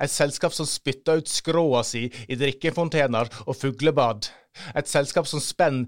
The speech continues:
etter humder og ikon som ikke har gjort oss noe som helst. Et selskap som slagger til byen vår så ofte vi får sjansen.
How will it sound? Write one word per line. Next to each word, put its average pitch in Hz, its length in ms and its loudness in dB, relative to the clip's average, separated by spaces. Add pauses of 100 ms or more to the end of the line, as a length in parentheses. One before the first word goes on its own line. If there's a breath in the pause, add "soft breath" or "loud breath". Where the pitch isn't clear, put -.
(120)
etter 143 240 -2
humder 139 480 2 (160 loud breath)
og 147 160 -6
ikon 147 400 0 (160 loud breath)
som 160 180 -6
ikke 156 220 2
har 160 80 2
gjort 156 220 -4
oss 143 180 -4
noe 147 560 2
som 135 160 0
helst. - 460 -2 (420 loud breath)
Et 147 100 -2
selskap 156 460 0
som 147 160 -2
slagger 139 480 2
til 131 140 -2
byen 147 280 0
vår 104 220 -4 (240 loud breath)
så - 100 -8 (140)
ofte - 320 -6
vi 131 100 2
får 110 140 -4
sjansen. 120 480 -2